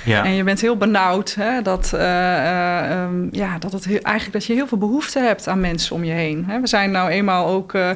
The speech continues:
Speaker 2: kuddedieren, zou ik maar zeggen. We
Speaker 1: Ja.
Speaker 2: hebben heel erg behoefte aan menselijk contact. En zeker als er spanning is. Dus,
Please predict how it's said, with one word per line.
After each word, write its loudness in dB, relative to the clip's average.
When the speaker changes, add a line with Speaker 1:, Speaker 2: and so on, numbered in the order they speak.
Speaker 2:
kuddedieren, 2
zou 2
ik 0
maar 0
zeggen. 0
We -2
Speaker 1:
Ja. 4
Speaker 2:
hebben 4
heel 2
erg -2
behoefte 0
aan 2
menselijk -2
contact. -4
En 2
zeker 2
als 0
er -6
spanning 0
is. -4
Dus, -2